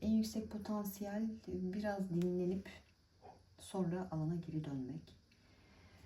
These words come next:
E, ikinizi birbirinize bağlayan şey ise aslında ilişki poten-, potansiyeli güzel. Yani ikiniz de birbirinizi, e, bir güneş gibi görüyor olabilirsiniz. Birlikte,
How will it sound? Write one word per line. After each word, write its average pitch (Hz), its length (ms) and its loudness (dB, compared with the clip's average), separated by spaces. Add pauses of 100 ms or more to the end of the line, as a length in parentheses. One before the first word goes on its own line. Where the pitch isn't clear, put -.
(220)
E, 170 360 4 (300)
ikinizi 220 340 4
birbirinize 220 420 4
bağlayan 214 380 2
şey 233 240 -2
ise 240 360 -4 (440)
aslında 208 300 0
ilişki 220 340 -2
poten-, 202 400 -4
potansiyeli 202 560 -2
güzel. 170 340 2
Yani 180 200 4
ikiniz 190 300 0
de 170 100 4
birbirinizi, 180 680 2 (1200)
e, 175 60 -2 (3500)
bir 196 80 -2
güneş 190 440 2
gibi 170 240 0
görüyor 185 420 4
olabilirsiniz. 208 920 -2
Birlikte, 190 460 0